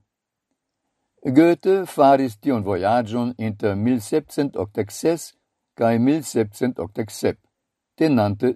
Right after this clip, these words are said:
taglibron. Tio estas preskaŭ ĉiutage skribante notojn. Tamen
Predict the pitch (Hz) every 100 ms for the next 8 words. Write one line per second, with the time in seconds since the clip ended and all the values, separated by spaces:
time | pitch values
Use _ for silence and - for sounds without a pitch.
0 | - 110 98 110 139 101 78 57 - _
1 | _ _ _ _ _ - 110 107 123 -
2 | 151 151 - _ _ _ _ 156 160 -
3 | 147 147 143 202 185 - 110 107 104 110
4 | - 160 165 104 92 87 120 107 101 92
5 | 85 64 110 - _ _ _ _ _ _
6 | _ _ _ 120 113 113 143